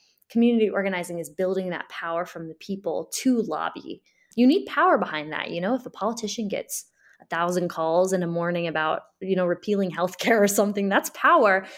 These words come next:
And when someone comes and meets with them later, they're then gonna be like, "Ooh, okay, I'm maybe more prone to listen to you now because I had this a thousand calls on my,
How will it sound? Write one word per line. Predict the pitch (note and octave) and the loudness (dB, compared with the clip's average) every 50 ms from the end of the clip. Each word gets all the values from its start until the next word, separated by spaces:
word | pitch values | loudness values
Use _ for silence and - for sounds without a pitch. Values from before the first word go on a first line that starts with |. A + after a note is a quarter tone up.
| - - - | -16 -6 0
And | - G#3+ G#3+ A3 | 4 4 6 6
when | A#3+ C4 C4+ C4 C4 | 6 6 6 6 6
someone | B3+ B3+ B3+ A#3 A3+ A3 | 4 4 4 2 2 2
comes | A3 A#3 A#3 A3 G3+ | 2 2 2 2 2
and | G3 F#3 | 2 2
meets | F#3+ B3+ C4+ - | 2 2 2 2
with | A#3+ G#3 | 0 0
them | F3 F3 F3 F3 | 0 0 0 2
later, | F3+ A3 D#4 F#4+ - F3 E3+ E3 E3+ - _ _ _ _ _ | 2 4 4 4 4 4 2 0 -2 -4 _ _ _ _ _
they're | - G3+ G3+ G3 | 2 4 4 6
then | G3 G3 G3+ G3+ G3+ | 6 4 4 4 2
gonna | G3 F#3+ F3+ F3+ | 2 2 2 0
be | E3+ F3+ F3 | 0 0 2
like, | F3 D#3+ D#3+ - - | 2 0 0 -2 -2
"Ooh, | C#4 F4+ F4 G#3 D#3+ D3+ - - | -2 0 0 0 0 0 -2 -2
okay, | - - B3+ A#3 | -2 -2 -2 -2
I'm | E3+ E3 E3 D#3+ E3 | -2 -2 -4 -4 -4
maybe | F3 F#3 F#3 F3+ | -4 -4 -2 -2
more | F3+ F3 E3+ E3 | -2 -2 -2 -2
prone | - _ - F3+ F3 F3+ F#3 F#3+ F#3+ | -4 _ -4 -2 -2 0 -2 -2 -4
to | - F3+ E3 D#3+ | -2 -2 -2 -2
listen | D#3+ F3 G#3 A3+ - A3+ F#3 F3 | 0 -2 -2 -2 0 -2 -2 -2
to | - - E3 | -4 -6 -6
you | E3 | -4
now | D#3+ D#3 D3+ D3 | -2 -2 -4 -4
because | - - - E3 | -6 -10 -16 -14
I | D#3 C#3+ | -14 -12
had | - D#3+ D#3+ D#3+ | -12 -12 -12 -12
this | D#3 - - - _ _ | -14 -16 -16 -18 _ _
a | _ | _
thousand | - - D#3 E3+ F3 E3 E3 D#3+ | -12 -8 -6 -6 -6 -8 -10 -12
calls | - - F3+ G3 F#3 E3 - | -10 -8 -6 -6 -6 -6 -6
on | D3 D3+ | -6 -6
my, | D3 D3+ - D3+ - | -6 -8 -8 -10 -12